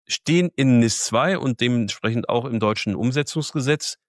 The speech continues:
total vernünftige Sachen. Ja, Dinge, die jetzt nicht irgendwie, äh, irgendwie vom Himmel gefallen sind und, und, und wo jeder denkt, „Oh Gott, wo kommt das denn her? Wie soll ich das denn um-, umsetzen?“ Sondern hier stehen Dinge drin, die ohnehin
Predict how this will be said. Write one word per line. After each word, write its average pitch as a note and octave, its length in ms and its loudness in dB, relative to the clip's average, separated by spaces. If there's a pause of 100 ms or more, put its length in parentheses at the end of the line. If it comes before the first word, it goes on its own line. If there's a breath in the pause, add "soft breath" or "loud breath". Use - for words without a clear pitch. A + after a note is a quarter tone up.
(400)
total E3 280 -2
vernünftige C#3+ 500 2
Sachen. E3 280 -4 (920)
Ja, B2+ 200 0
Dinge, D3+ 460 2
die B2 280 0
jetzt C3 260 0
nicht F#3 300 0
irgendwie, C#3 540 0 (380 soft breath)
äh, - 60 -12
irgendwie - 960 -4 (480)
vom C3 300 2
Himmel G3 200 4
gefallen A2 460 2
sind C3+ 280 2
und, B2 180 -2
und, A#2 240 -4
und A#2 180 -2
wo C3 80 2
jeder C#3 220 2
denkt, C3 200 0
„Oh A#2+ 60 -2
Gott, C3 180 0
wo - 40 -8
kommt A2 200 0
das E3+ 140 0
denn A#2 120 2
her? G#2+ 140 2
Wie G#2+ 60 -2
soll G#2+ 140 -2
ich - 40 -10
das C#3+ 180 -4
denn C3 100 -2
um-, G#2+ 200 -2 (340)
umsetzen?“ A2 600 -2 (360 soft breath)
Sondern B2 340 2
hier B2 180 2
stehen D#3 380 0
Dinge D#3+ 260 4
drin, D3+ 420 0
die B2+ 240 0
ohnehin F3+ 880 0